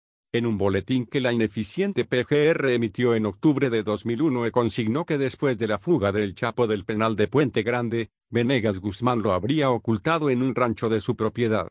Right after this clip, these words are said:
Si las autoridades federales hubieran detenido oportunamente a Venegas Guzmán,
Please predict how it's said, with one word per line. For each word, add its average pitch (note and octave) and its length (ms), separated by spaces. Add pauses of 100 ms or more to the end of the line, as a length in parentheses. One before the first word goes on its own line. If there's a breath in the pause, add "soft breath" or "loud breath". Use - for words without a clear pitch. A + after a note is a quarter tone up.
(400)
Si - 200
las A2 180
autoridades A2 640
federales A#2 580
hubieran A2+ 360
detenido G#2+ 560
oportunamente A2+ 960
a A2 80
Venegas A2 460
Guzmán, G2+ 500